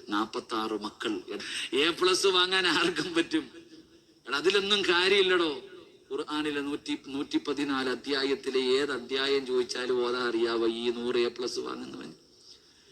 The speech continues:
എടോ, എല്ലാ വിഷയത്തിലും എ പ്ലസ് വാങ്ങിച്ച കുട്ടിയോട് ഖുർആനിലെ ഒരായത്തുണ്ട്, ഖുർആനിലെ ഏറ്റവും വലിയ ആയത്ത്,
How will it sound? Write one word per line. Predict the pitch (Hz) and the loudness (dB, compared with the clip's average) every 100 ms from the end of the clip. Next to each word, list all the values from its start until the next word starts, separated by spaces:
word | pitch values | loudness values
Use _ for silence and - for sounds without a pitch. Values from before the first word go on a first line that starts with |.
| - _ - | -20 _ 0
എടോ, | 143 | 4
എല്ലാ | 151 165 180 190 | 6 6 6 4
വിഷയത്തിലും | 185 170 185 185 185 185 175 | 4 6 6 6 4 6 6
എ | 175 | 4
പ്ലസ് | 180 190 - | 4 2 4
വാങ്ങിച്ച | 185 180 175 175 175 | 4 4 4 2 2
കുട്ടിയോട് | 160 165 175 175 160 147 131 - - - - - _ _ _ _ | 2 2 4 6 4 2 -2 -6 -16 -20 -20 -20 _ _ _ _
ഖുർആനിലെ | 139 160 175 185 180 | -2 0 2 2 4
ഒരായത്തുണ്ട്, | 175 165 156 151 160 170 170 147 139 135 - - - - - _ _ _ _ _ _ _ | 4 2 0 0 4 4 2 -2 0 -2 -4 -14 -20 -20 -20 _ _ _ _ _ _ _
ഖുർആനിലെ | 143 160 175 185 180 175 | -2 2 2 4 4 4
ഏറ്റവും | 175 - 196 196 | 2 2 2 4
വലിയ | 180 170 165 | 2 2 2
ആയത്ത്, | 147 147 127 127 101 - | 2 0 -2 -6 -8 -12